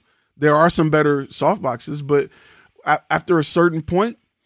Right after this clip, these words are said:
soft boxes don't get better in their ability to, um, in their ability to diffuse light. They usually get better in their ability. They don't just get better. I'm not gonna say they don't offer better diffusion. They do.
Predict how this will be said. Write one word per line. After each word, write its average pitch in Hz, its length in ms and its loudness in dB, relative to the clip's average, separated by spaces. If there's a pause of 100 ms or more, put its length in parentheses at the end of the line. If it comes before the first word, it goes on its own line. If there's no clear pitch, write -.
(280)
soft 202 320 0
boxes 190 340 -4
don't 156 220 0
get 151 200 -2
better 143 300 2
in 123 160 -4
their 135 220 2
ability 131 480 -2
to, 117 600 -6 (560)
um, 120 680 -4 (1000)
in 127 140 -4
their 143 140 4
ability 135 380 -2
to 135 140 -6
diffuse 123 560 0
light. 147 340 -2 (500)
They 143 140 -10
usually 190 280 -6
get 160 220 0
better 156 260 0
in 143 160 -4
their 147 160 2
ability. 143 380 -2
They 170 120 2
don't 175 280 0
just 147 320 -4
get 117 180 -4
better. 104 240 -4
I'm 113 80 -6
not 135 120 -4
gonna 131 100 -6
say 135 160 -4
they 123 160 -4
don't 117 360 -6
offer 107 300 -10
better 104 240 -8
diffusion. 104 460 -10
They 110 100 -8
do. 110 320 -16